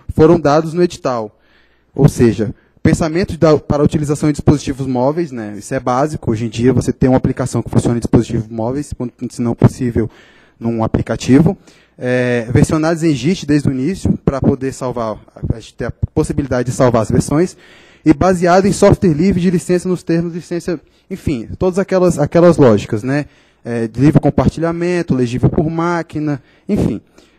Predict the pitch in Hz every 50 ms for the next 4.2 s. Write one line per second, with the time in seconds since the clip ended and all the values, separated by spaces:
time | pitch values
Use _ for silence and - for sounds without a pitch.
0 | _ _ - 120 123 123 120 117 117 110 - 131 - 165 160 160 165 170 165 170
1 | 160 151 - 151 135 143 - - 170 160 151 156 175 196 180 147 131 120 107 113
2 | 120 120 127 131 127 131 131 127 127 123 120 - 127 - - 147 143 - 147 131
3 | 135 131 127 123 120 127 127 120 - - 147 156 165 - - 165 190 226 247 -
4 | - - -